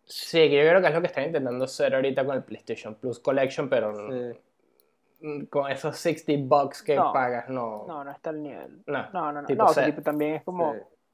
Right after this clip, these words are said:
Speaker 3: son puros juegos viejos, ¿me entiendes? Como
Speaker 1: Sí, exacto.
Speaker 3: arrechos y todo, pero son juegos viejos. <laughs>
Speaker 1: Yo, yo
Speaker 2: Claro.
Speaker 1: creo que deberían es hacerle un, un rework a Now,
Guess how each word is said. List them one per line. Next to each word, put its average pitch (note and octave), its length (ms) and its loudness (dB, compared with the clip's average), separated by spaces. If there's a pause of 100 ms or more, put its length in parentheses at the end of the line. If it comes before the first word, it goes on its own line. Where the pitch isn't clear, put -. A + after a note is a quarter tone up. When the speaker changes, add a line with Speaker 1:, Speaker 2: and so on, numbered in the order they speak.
Speaker 3:
son D3+ 140 -6
puros D3 160 4
juegos D#3 240 8
viejos, C#3+ 360 6
¿me C3+ 120 -14
entiendes? D3 360 -2
Como D3 100 -10
Speaker 1:
Sí, G3+ 100 4
exacto. C3 560 0
Speaker 3:
arrechos D#3 520 6
y C#3+ 60 -2
todo, D3+ 360 8
pero C3+ 300 -4
son C3+ 160 -14
juegos C3+ 180 2
viejos. C#3 460 -2
<laughs> G3 200 0
Speaker 1:
Yo, F3+ 140 8
yo G3 60 10
Speaker 2:
Claro. G3 220 6
Speaker 1:
creo G#3+ 180 8
que A3+ 80 8
deberían D3 360 8
es D#3+ 140 0
hacerle D#3+ 580 4
un, D3+ 680 -2 (460)
un C#3+ 220 -2
rework D3+ 500 6
a C#3 80 0
Now, A2 380 -4